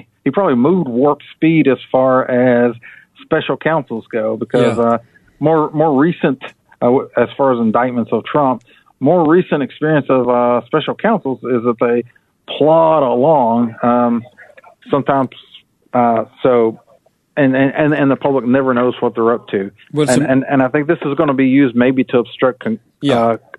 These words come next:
Speaker 1: investigation by Congress.
Speaker 2: Yeah, what's amazing is that the special counsel, the investigation that hurts Donald Trump,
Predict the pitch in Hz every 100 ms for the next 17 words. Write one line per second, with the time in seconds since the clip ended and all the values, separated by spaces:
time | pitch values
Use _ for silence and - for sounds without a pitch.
0 | _ _ - 131 143 - 127 117 104 -
1 | 127 120 - 92 - 156 147 175 185 160
2 | 165 190 147 131 127 110 135 120 _ 131
3 | 131 127 123 - _ _ - - 175 151
4 | - 156 156 - 160 143 120 117 139 156
5 | 139 131 143 - 120 113 - _ _ _
6 | - - - - - 202 220 - - -
7 | _ - 139 135 120 110 127 131